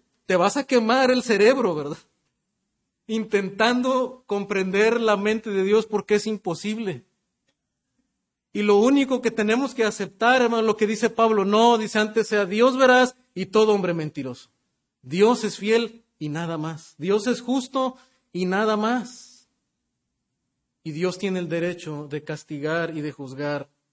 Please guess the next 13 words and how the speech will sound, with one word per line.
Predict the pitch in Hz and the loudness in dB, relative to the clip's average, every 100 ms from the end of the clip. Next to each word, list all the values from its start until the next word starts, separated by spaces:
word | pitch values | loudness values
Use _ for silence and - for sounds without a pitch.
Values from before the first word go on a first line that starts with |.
| _ | _
el | 143 127 | -14 -12
pecado. | 131 123 151 143 139 | -12 -12 -8 -8 -6
Dice, | 135 131 | -8 -12
"¿quién | 135 - 220 | -10 -4 -2
entendió | 226 214 180 196 | -2 -4 -2 0
la | 208 | 0
mente | 165 165 185 208 | 0 -4 -4 -4
del | 180 156 | -4 -6
Señor? | 147 139 160 202 190 _ _ _ _ | -10 -8 -6 -6 -8 _ _ _ _
¿Quién | - 190 240 240 | -8 -2 -2 0
fue | 233 | 0
su | 240 240 | 0 -2
consejero? | 226 208 185 156 156 196 240 240 | -4 -4 -6 -8 -2 2 2 0